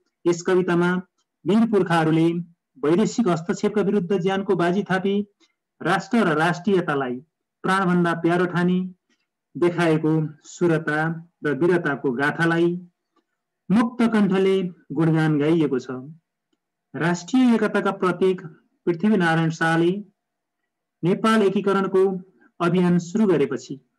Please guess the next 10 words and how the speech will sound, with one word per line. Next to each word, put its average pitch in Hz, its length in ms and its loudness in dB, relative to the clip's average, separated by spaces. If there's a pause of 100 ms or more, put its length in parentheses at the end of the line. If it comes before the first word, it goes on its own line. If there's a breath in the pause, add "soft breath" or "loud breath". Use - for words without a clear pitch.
(640)
सीमा 147 300 -2
विस्तार 185 400 0
गरी 202 420 0 (440 soft breath)
विशाल 220 340 0
नेपालको 165 800 0 (560)
निर्माणका 185 440 2
क्रममा 131 460 -4 (640)
पूर्वमा 147 400 0
टिस्टा 185 540 -2
र 185 260 -2